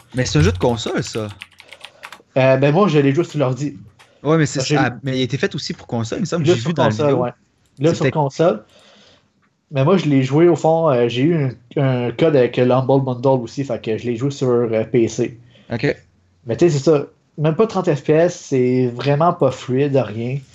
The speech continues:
Speaker 2: Euh, puis c'est assez, euh, décevant un peu. Puis comme je te dis, c'est ça. C'est comme vraiment juste que tu pognes des systèmes, tu rouvres des portes, puis tu trouves d'autres systèmes, tu rouvres d'autres portes.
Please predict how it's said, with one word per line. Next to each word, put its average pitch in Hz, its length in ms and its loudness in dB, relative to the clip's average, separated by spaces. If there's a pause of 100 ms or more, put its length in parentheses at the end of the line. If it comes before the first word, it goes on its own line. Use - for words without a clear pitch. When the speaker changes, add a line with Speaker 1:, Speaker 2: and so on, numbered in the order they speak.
(500)
Speaker 2:
Euh, 104 480 -2 (1300)
puis - 100 -12
c'est 127 240 2
assez, 160 460 4
euh, 110 460 2
décevant 131 480 0
un 123 80 0
peu. 139 260 -4 (360)
Puis - 120 -2
comme 202 80 2
je 196 60 -4
te 147 60 2
dis, 151 180 0
c'est 147 80 -2
ça. 180 200 2 (300)
C'est 139 280 -2
comme 208 160 2
vraiment 165 260 2
juste 240 140 -4
que 175 60 -2
tu - 140 -10
pognes 180 200 -2
des 165 80 -2
systèmes, 170 340 -4
tu - 120 -4
rouvres 151 240 2
des 135 180 0
portes, 165 460 -2
puis 123 380 -6
tu - 100 -20
trouves 156 180 -4
d'autres 156 180 -2
systèmes, 175 280 -2
tu - 160 -4
rouvres 151 200 2
d'autres 127 240 -2
portes. - 420 -2